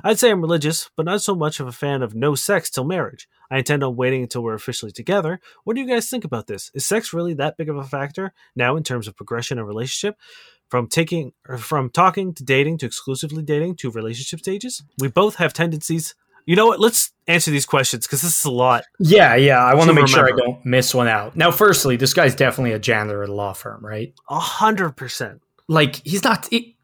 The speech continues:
Speaker 2: first he's like, "Oh, you're ahead of me at twenty-two," but then he's like, "I'm setting up a law firm?"
Speaker 1: I'm setting up my
Speaker 2: Eh.
Speaker 1: own practice?
Speaker 2: Uh, he's a janitor at a law firm, I'm sorry. Which, again, you know,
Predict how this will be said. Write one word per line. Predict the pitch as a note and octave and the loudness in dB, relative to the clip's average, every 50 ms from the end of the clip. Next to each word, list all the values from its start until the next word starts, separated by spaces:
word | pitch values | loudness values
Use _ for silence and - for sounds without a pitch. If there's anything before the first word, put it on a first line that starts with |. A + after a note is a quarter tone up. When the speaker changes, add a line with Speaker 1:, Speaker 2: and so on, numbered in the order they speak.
| _ | _
Speaker 2:
first | - A3 A#3+ A#3+ A#3+ - | 4 4 6 6 4 4
he's | A#3+ G#3+ E3+ G3 | 2 2 4 4
like, | G#3 F3 D#3+ - | 4 4 4 4
"Oh, | F#3 F#3 | 4 4
you're | E3+ D#3+ D#3+ D#3 D#3 | 6 6 6 6 6
ahead | C#3 D3 D3+ D#3 | 4 4 4 4
of | D#3 C3+ D3 | 2 2 2
me | D3 C3+ | 2 0
at | B2 - | 0 0
twenty-two," | - D#3+ C#3 C3 A#2+ - E3 E3 C#3 A#2+ | -2 0 0 0 0 0 0 0 0 -2
but | B2+ A#2+ | -2 -2
then | - D3 D3+ | -2 0 0
he's | F#3 E3+ - | 0 -2 -2
like, | F3 E3 C#3 | -4 -4 -4
"I'm | C3+ A#2 | -4 -4
setting | - - - C3+ D#3 G3+ G3 | -2 0 0 0 2 2 0
up | F3 C#3 | 0 -2
a | C#3 B2 | -2 -4
law | A#2+ A2+ A#2 D3+ G3+ F4+ | -4 -4 -2 0 0 0
firm?" | - - E4+ E4 G4 G#4 G#4 A4 G#4 - _ _ _ _ _ - | 0 0 2 4 4 4 2 0 -4 -12 _ _ _ _ _ -8
Speaker 1:
I'm | D3+ D3 | -6 -6
setting | - - D#3 D#3+ D#3+ D#3 | -2 0 2 2 2 2
up | - | 0
my | D3+ C#3+ C#3+ | 0 -2 0
Speaker 2:
Eh. | |
Speaker 1:
own | D#3 D3+ D3 D3+ D#3 | 0 0 0 0 -2
practice? | D3+ - - C#3+ C#3+ D#3 G3+ G#3+ - - D#4 D#4+ - - - - _ _ _ _ _ _ - - _ _ _ _ _ _ - | -2 -2 0 2 2 2 2 0 -2 -4 -4 -2 -2 -4 -4 -6 _ _ _ _ _ _ -20 -20 _ _ _ _ _ _ -6
Speaker 2:
Uh, | - - | -6 -4
he's | - - A#4+ - - | -2 0 0 2 2
a | - | 2
janitor | - - F#3 A3+ G#4 F#4+ F3 C#3+ C#3 C3 B2+ | 4 6 6 6 6 6 6 6 6 4 4
at | A#2+ | 4
a | A#2+ | 2
law | A#2+ C#3 F#3 B3 G#3+ | 2 4 4 4 4
firm, | - - - A#2+ A#2+ B2 B2 | 2 0 -2 -2 0 0 0
I'm | A#2+ - | 0 2
sorry. | - - A3+ A#3 G#3+ C#3+ B2 - B2 | 4 4 4 4 4 2 0 -2 0
Which, | C#3+ G3 - - - | 2 2 2 2 0
again, | B3 A#3+ D#4+ F4 C#4+ G3 D3+ D#3 F3 | 2 2 4 4 4 4 4 2 2
you | G#3+ G3+ | 2 4
know, | F3 C#3+ C3+ C#3 C#3 - | 4 4 4 2 0 -4